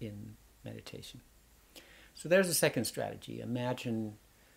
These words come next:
uh, you know, you're getting distracted by things, your mind is wandering off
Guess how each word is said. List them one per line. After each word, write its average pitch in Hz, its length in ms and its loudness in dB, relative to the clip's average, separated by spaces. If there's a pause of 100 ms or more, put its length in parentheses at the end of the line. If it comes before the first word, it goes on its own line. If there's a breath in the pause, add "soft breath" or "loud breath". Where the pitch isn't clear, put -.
(380 loud breath)
uh, 110 380 -6
you 117 100 -2
know, 110 100 0
you're 110 140 0
getting 110 240 2
distracted 113 640 0
by 107 200 4
things, 107 600 -4
your 117 80 -8
mind 107 320 -6
is 98 160 -10
wandering 104 420 -6
off 110 240 -8